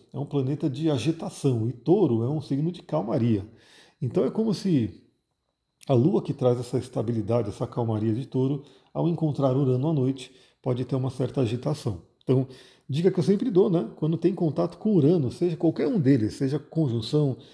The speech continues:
quadratura, trígono, sextil, se acontece à noite, é muito bom você já ter em mente que você tem que trabalhar bem ali a sua higiene do sono,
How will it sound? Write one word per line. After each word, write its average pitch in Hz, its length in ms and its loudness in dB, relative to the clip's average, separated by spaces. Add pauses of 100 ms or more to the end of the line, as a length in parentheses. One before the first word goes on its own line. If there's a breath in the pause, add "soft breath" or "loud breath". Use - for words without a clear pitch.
(200 loud breath)
quadratura, 120 680 2
trígono, 127 540 2
sextil, 143 560 -4 (500 loud breath)
se - 120 -2
acontece 185 420 2
à 185 40 4
noite, 143 440 0
é 151 60 -4
muito 151 240 0
bom 135 160 2
você 139 260 0
já 120 260 0 (380 loud breath)
ter 170 100 6
em 185 120 4
mente 147 360 0
que - 60 -20
você 156 80 -6
tem 147 160 -4
que 143 60 -6
trabalhar 127 380 -2
bem 127 280 0
ali 113 160 2
a 127 60 0
sua 131 160 -4
higiene 117 320 2
do 127 100 0
sono, 143 460 -2